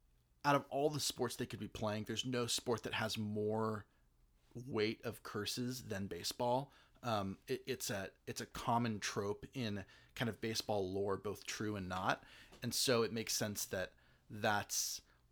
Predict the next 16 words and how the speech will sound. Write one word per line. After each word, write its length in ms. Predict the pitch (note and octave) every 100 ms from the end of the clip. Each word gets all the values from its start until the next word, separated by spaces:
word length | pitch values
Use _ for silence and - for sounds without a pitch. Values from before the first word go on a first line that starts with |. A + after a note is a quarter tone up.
| G#2+ G#2+ -
that's 380 | B2 A2+ A2+ -
the 80 | A2
sport 360 | - - A2+
that 100 | - A2+
they 80 |
decided 360 | F#2+ - F#2+ F#2
to 60 | F#2+
use. 320 | F2 E2 D2+
So 320 | - C#3+ B2 - -
yeah, 160 | F#3+ C#3+
of 160 | G2 -
course 260 | E3+ D#3
it 60 | A#2
was, 260 | G#2+ F#2+ - -
you 100 | C3
know, 240 | F#2+ F2